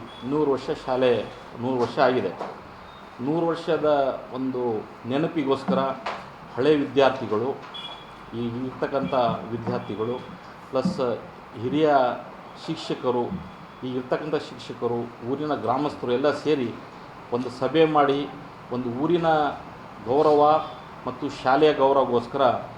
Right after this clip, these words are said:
ಈ ಸಮಾವೇಶವನ್ನು, ಈ ಸ-, ಈ ಶತಮಾನೋತ್ಸವ ಕಾರ್ಯಕ್ರಮವನ್ನು ಹಮ್ಮಿಕೊಂಡು, ಹಮ್ಮಿಕೊಂಡಿದ್ದೇವೆ. ಅದರ ಅಂಗವಾಗಿ ಈ ಸಮಾರಂಭಕ್ಕೆ ಸನ್ಮಾನ್ಯ ದೇವೇಂದ್ರಪ್ಪ, ಬಿ ದೇವೇಂದ್ರಪ್ಪರು, ಜನಪ್ರಿಯ ಶಾಸಕರು, ಜಗಳೂರು ಕ್ಷೇತ್ರ,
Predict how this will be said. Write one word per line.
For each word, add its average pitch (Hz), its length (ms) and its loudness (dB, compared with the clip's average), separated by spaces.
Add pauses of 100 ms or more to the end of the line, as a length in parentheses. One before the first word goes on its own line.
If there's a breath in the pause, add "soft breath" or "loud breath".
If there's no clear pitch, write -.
(260)
ಈ - 20 -8
ಸಮಾವೇಶವನ್ನು, 131 800 0
ಈ 123 100 -4
ಸ-, - 100 -6
ಈ 120 280 -6 (320)
ಶತಮಾನೋತ್ಸವ 151 680 2
ಕಾರ್ಯಕ್ರಮವನ್ನು 123 580 -2
ಹಮ್ಮಿಕೊಂಡು, 123 680 -2
ಹಮ್ಮಿಕೊಂಡಿದ್ದೇವೆ. 123 560 0 (1200)
ಅದರ 143 180 2
ಅಂಗವಾಗಿ 165 560 8 (520)
ಈ 151 420 2 (220)
ಸಮಾರಂಭಕ್ಕೆ 151 880 4 (840)
ಸನ್ಮಾನ್ಯ 156 460 2 (1300)
ದೇವೇಂದ್ರಪ್ಪ, 160 520 4
ಬಿ 139 260 0
ದೇವೇಂದ್ರಪ್ಪರು, 147 720 2 (420)
ಜನಪ್ರಿಯ 147 380 0
ಶಾಸಕರು, 139 560 -2
ಜಗಳೂರು 131 440 0
ಕ್ಷೇತ್ರ, 123 320 -4